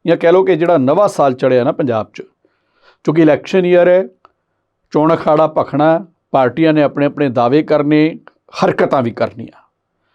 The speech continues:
ਪਰ ਸਵਾਲ ਵੱਡਾ ਹੈ ਕਿ ਇਹਨਾਂ ਹਰਕਤਾਂ ਨਾਲ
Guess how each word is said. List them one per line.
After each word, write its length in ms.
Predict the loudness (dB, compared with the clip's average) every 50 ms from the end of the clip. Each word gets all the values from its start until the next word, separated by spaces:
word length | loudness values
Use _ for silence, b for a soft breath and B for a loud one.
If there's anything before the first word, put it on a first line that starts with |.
| _ _ _ _ _ _ _ -2
ਪਰ 100 | -2 0
ਸਵਾਲ 340 | 2 2 2 2 4 4 2
ਵੱਡਾ 200 | 2 4 4 2
ਹੈ 80 | 2
ਕਿ 120 | 2 2 2
ਇਹਨਾਂ 220 | 2 2 2 0
ਹਰਕਤਾਂ 480 | 0 0 0 0 -2 0 2 0 2 2
ਨਾਲ 300 | 2 2 2 0 0